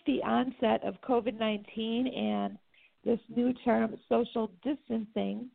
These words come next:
many people are experiencing extreme loneliness, which is also leading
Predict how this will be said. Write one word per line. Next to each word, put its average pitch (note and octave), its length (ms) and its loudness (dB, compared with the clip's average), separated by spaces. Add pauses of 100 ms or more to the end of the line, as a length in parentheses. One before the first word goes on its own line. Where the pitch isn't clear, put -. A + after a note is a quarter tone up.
(640)
many D4+ 320 0
people D4 440 2
are G#3+ 280 0
experiencing B3 1160 -6
extreme D4+ 680 -8
loneliness, G3 560 -4 (640)
which B3+ 220 2
is G#3+ 120 -2
also C4+ 360 2
leading A3+ 360 -2